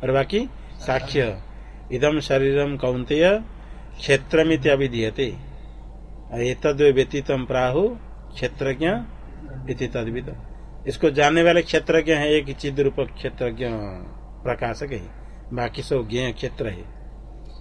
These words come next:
एक साक्षी है और सब साक्ष्य है। ज्ञेय पदार्थों की साक्ष्य,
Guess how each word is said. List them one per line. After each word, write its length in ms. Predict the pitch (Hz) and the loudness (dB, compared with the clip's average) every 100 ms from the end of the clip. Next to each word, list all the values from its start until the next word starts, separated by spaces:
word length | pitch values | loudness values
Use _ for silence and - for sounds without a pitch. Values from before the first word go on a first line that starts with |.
| 127 | 6
एक 220 | 151 151 | 6 6
साक्षी 360 | 143 135 - 160 | 4 2 2 4
है 300 | 156 135 95 - - - - - | 6 6 4 -6 -14 -14 -14 -8
और 80 | 120 | -6
सब 280 | - 131 139 | -2 2 2
साक्ष्य 540 | - 123 117 - 156 | 0 -2 -2 4 6
है। 140 | 147 127 98 - - - - - | 8 6 2 -10 -14 -14 -14 -8
ज्ञेय 240 | 107 135 143 | -2 0 2
पदार्थों 480 | 147 143 147 156 147 | 4 6 6 6 2
की 120 | 147 | 2
साक्ष्य, 580 | 143 139 - 151 104 | 0 -2 2 2 2